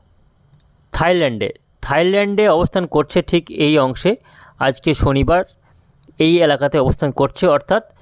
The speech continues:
এরপর থাইল্যান্ড পেরিয়ে এটা আজকের মধ্যেই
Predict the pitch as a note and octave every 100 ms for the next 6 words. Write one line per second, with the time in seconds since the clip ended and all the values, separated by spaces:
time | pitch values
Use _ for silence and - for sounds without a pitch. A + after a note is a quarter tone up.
0 | - _ _ D3+ D#3 F3 G#3 - D3 D3
1 | F3 G3+ C#3+ C3 C3 G3+ - _ _ _
2 | _ B2+ D#3 C#3+ - C#3+ C#3+ - G#3+ E3
3 | D3+ B2+ A#2 E3 C#3+